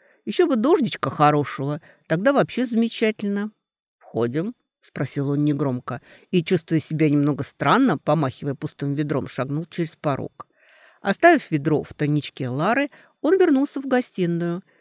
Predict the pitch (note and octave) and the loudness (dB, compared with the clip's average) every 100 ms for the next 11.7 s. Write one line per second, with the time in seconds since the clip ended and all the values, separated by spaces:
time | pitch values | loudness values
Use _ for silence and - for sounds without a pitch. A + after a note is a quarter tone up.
0 | _ _ - E3+ E3 D#3 - E3 D#3+ E3 | _ _ 0 4 6 4 0 2 4 4
1 | - D#3+ D#3+ - D3+ G3 C#4+ - - C#3 | 2 -2 0 2 4 4 4 2 -2 -2
2 | - D3 D3+ D3+ D#3+ C#3 E3+ B3 F#3 C#3 | -2 -2 0 -2 -2 -2 -2 0 2 2
3 | C#3 E3 G3+ D#3 B2 - - G3 E3+ C#3 | 0 2 2 2 -2 -8 -4 0 0 0
4 | A#2+ - A2+ A#2+ G2+ A2+ C3+ _ _ _ | -4 -8 -10 -10 -12 -12 -14 _ _ _
5 | - _ F#4 F#4+ D#3 - D3 C3+ C#3 - | -20 _ 2 2 0 -4 -2 -2 -4 -2
6 | D#3 E3+ C#4 E4+ A3+ C4 C4 B3 B3 A#3+ | 0 2 2 0 -4 -2 -2 0 0 -2
7 | - A3 A#3 A3+ A3 A3 - G#3+ G#3+ G#3 | -4 0 0 0 -2 -6 -6 0 2 0
8 | - D#4+ - D4 F3+ D#3+ - E3 - G3+ | -2 -4 -2 0 2 0 -4 -12 -6 -6
9 | A3+ D3 D#3+ E3+ E3 E3 - C3 B2 - | -4 -6 -4 -6 -6 -8 -8 -10 -10 -14
10 | - D3 - _ _ _ - D#3+ C#3+ - | -14 -14 -14 _ _ _ -2 0 2 -2
11 | - B2+ A#2 G#2 - - - | -8 -10 -8 -10 -12 -16 -20